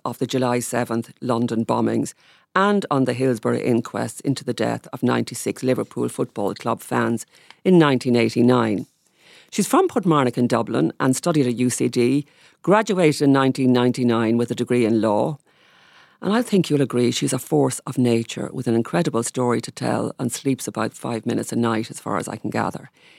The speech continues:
Here she is, Keelan Gallagher. Keelan, you grew up in Portmarnock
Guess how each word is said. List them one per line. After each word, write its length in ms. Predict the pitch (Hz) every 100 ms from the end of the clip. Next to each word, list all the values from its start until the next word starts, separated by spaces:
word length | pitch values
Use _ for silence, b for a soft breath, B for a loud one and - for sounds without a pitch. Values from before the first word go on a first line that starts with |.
| b
Here 220 | - 220
she 240 | - 202 156
is, 280 | 120 117 - _
Keelan 360 | 143 135 123
Gallagher. 440 | 120 117 110 - - _ _ _ _ _ _ _ _ _ _ _ _ _
Keelan, 440 | - 233 214 185 - -
you 120 | 190
grew 200 | 220 240
up 200 | 220 -
in 140 | 147 -
Portmarnock 640 | - 156 143 147 123 117